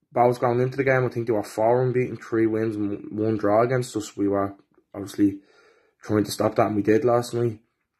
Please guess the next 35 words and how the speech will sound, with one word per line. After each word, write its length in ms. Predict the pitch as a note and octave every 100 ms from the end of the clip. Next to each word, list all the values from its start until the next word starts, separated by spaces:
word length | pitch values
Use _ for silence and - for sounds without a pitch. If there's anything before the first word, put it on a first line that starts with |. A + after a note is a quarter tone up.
| -
Um, 600 | G#2+ G#2+ G#2+ A2 G2+ - _ _ _ -
I 60 |
thought 300 | - A#2 A#2
Rovers 260 | C3 C#3+ C#3
played 200 | D3 A#2+
well 160 | C#3
in 60 | D3
the 80 | C3+
first 300 | C3 C3 B2+
half. 180 | B2+ A2+
I 60 |
thought 300 | A2 A#2 A2+
the 60 | -
first 420 | A#2 A#2+ A#2+ _
twenty 400 | - A#2 A#2 A2
to 140 | G#2+ -
twenty-five 500 | A#2 G#2 - A2+ G#2+
minutes 340 | A2+ A#2 - -
we 80 |
were 160 | G#2 G#2
on 160 | G#2+ G#2
top, 320 | A#2 A#2 - _ _ - _ _ -
um, 500 | G#2 G#2+ G#2+ G2 - _ _ _ _
and 160 | - G#2+
that 120 | G2+
resulted 400 | G#2 A#2 A#2+ A2
in 100 | A2+
the 60 | G#2
goal. 280 | A2+ C3+
Like, 220 | C#3+ B2 A#2+
you 80 |
look 180 | A2+ A#2
at 140 | A#2+ A2
it, 80 |
like, 260 | G#2 G#2 -